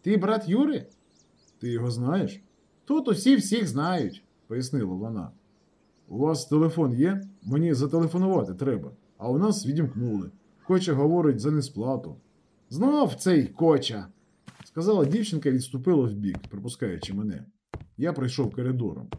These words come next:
Потрапив до кімнати з ліжком під однією стіною та столом під іншою. На столі стояв телефон.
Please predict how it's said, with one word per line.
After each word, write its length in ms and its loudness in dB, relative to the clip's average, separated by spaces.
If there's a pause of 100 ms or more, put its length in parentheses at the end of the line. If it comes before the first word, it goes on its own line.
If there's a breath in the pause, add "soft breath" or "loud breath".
(220)
Потрапив 440 -4
до 100 -2
кімнати 400 -4
з 100 -10
ліжком 340 -4
під 200 -4
однією 480 -2
стіною 600 -4 (100)
та 100 -10
столом 400 0
під 280 -10
іншою. 380 -10 (560)
На 100 -8
столі 300 -2
стояв 340 -2
телефон. 580 -6